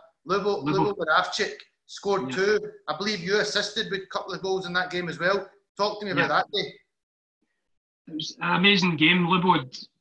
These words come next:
Speaker 2: Doctor Joe had taken over. Them had obviously been for the season, uh, which was bizarre. But then D-,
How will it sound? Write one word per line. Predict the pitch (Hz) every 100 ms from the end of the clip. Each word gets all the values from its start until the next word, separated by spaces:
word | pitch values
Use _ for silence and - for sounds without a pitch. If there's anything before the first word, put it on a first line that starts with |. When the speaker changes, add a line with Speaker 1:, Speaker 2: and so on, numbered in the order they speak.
| _ - - _ 196
Speaker 2:
Doctor | 185 180 - 147
Joe | 143 175
had | 170
taken | - 175 - 156
over. | 151 147 - _ _ _ _ _ _ _ _ _ _
Them | 147 156
had | 147
obviously | 151 147 147 - 135 120 _ _ _ _ _ _ _ _
been | 147 135
for | 127
the | 135
season, | - 143 143 139 - _ _ -
uh, | 123 123 123 123 _ _ _ _ _
which | - -
was | 123
bizarre. | 113 123 123 147
But | 147 151
then | 147
D-, | -